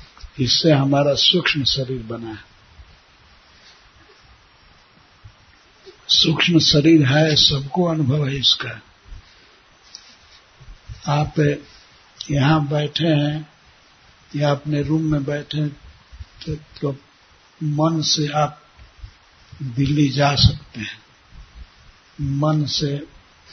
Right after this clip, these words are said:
स्टेशन जा सकते हैं, कहीं भी जा सकते हैं, तो वो भी एक शरीर है, लेकिन वह शरीर मन, बुद्धि और अहंकार से बना है। तो ये तीन, ये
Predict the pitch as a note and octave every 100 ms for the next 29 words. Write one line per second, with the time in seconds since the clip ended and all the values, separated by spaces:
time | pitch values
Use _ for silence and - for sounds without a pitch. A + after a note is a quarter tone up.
0 | - - _ - - _ - _ _ _
1 | _ _ _ _ _ - C#3 - - B2+
2 | D#3 C#3 B2+ C3 B2+ C#3+ - - A2+ -
3 | _ - _ _ _ _ _ - - -
4 | - D#3 F3+ D#3+ C#3+ C#3 C3 A#2 - -
5 | - - - - _ _ - - - _
6 | - D3+ D#3 C#3+ F3+ E3+ - D3+ C#3 D3
7 | B2+ A2 A2 - _ - _ _ _ _
8 | - _ _ - C#3+ C#3+ D#3 D3+ D#3+ D3+
9 | - D#3 D3+ D#3 D#3 - - - C3 C3+
10 | D3+ D#3+ D#3+ D3 B2 C3+ A#2+ C3 E3 C#3
11 | C#3 C3+ B2+ C#3 - C#3+ C#3+ - - A#2+
12 | A#2+ A#2+ G#2+ - - _ - - _ -
13 | - - - _ D3+ D3 C3 - E3 E3+
14 | E3 D3+ D3+ D3+ C3 A#2